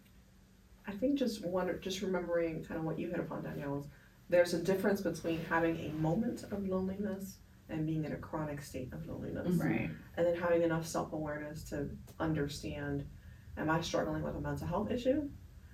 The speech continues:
Speaker 1: Or am I struggling with stress management and, um, navigating the work environment?
Speaker 3: Right.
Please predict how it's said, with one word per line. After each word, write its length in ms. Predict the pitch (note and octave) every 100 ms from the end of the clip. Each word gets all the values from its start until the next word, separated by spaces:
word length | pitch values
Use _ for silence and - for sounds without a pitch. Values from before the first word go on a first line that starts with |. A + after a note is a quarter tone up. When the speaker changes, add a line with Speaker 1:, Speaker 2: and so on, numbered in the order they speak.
| - - - - D#3+
Speaker 1:
Or 120 | D#3+
am 120 | D#3
I 200 | D3+ D3+
struggling 480 | - E3 D#3 D3+ - D3
with 260 | D3 C#3+
stress 380 | - - - -
management 800 | - D2 - - - D2 - - -
and, 640 | - D3 D3 C#3+ C#3+ C#3+ -
um, 380 | D3 D3 C#3 C#3+ - -
navigating 500 | D3+ D3 C#3+ C#3 C#3
the 80 |
work 180 | - -
environment? 500 | - - - - - - -
Speaker 3:
Right. 100 | -